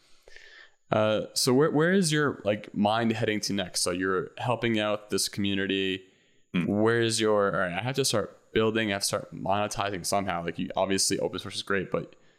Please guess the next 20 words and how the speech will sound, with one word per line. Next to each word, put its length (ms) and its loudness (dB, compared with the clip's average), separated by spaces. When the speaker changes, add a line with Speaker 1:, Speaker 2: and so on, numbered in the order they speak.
Speaker 1:
you, 220 -8
you, 140 -8
you 180 -6
can't 260 -2
live 240 2
off 420 -2
nothing. 380 -2
So 400 -2
h- 200 -2
Speaker 2:
Yeah. 260 2
Speaker 1:
h-, 60 -2
how's 280 0
your 140 2
mind 380 0
going 240 0
to, 140 -2
like, 140 -2
"Where 140 2
do 140 2
I 220 2